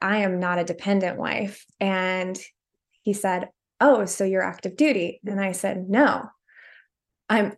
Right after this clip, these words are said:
independent. I'm a military spouse and I'm independent." Um, horrible, horrible way to describe somebody. Who wants to be described as dependent?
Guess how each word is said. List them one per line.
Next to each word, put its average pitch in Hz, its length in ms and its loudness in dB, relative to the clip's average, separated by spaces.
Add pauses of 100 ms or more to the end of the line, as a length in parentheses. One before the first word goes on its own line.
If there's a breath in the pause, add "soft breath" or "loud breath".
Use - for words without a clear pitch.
independent. 226 800 6
I'm 233 180 4
a 202 60 4
military 220 640 8
spouse 185 320 2
and 196 100 0
I'm 175 120 -4 (120)
independent." 214 800 6
Um, 190 540 -2 (260)
horrible, 208 760 4 (140)
horrible 208 720 2
way 311 260 8
to 247 140 -4
describe 240 500 2
somebody. - 560 -6 (260)
Who 466 200 12
wants 359 280 2
to 254 100 2
be 226 100 2
described 208 640 0
as 180 200 -8
dependent? - 800 -2